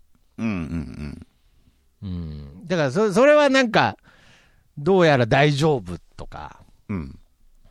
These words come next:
Speaker 2: まあ自分で言うのはどうかと思いますけど。
Speaker 1: うん。
Speaker 2: まあ大丈夫なんじゃないですか、多分。
Speaker 1: うん。
Speaker 2: で、まあその彼女との思い出ですよね。
Speaker 1: うん。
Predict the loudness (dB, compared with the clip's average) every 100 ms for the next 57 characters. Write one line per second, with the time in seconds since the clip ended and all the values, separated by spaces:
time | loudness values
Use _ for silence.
0 | -14 -8 -6 -2 2 2 4 4 4 4
1 | 4 4 4 0 -2 -8 -10 -12 -16 -20
2 | -20 -18 -18 -18 -16 -16 -16 _ _ _
3 | _ _ _ _ _ _ _ _ _ -6
4 | -4 -2 0 0 0 -4 -12 -12 -12 -14
5 | -14 -14 _ -20 _ _ _ -12 -12 -12
6 | -20 _ _ _ _ _ _ _ -14 -14
7 | -14 _ _ _ _ _ _ _ _ _
8 | _ _ _ _ _ -8 -2 0 2 0
9 | 0 -4 0 0 0 -4 -12 -14 -14 -14
10 | -14 -20 -4 -2 0 -2 -8 _ -8 -4
11 | -4 -2 -2 -4 -8 -20 -10 -8 -8 -12
12 | -20 -12 -10 -10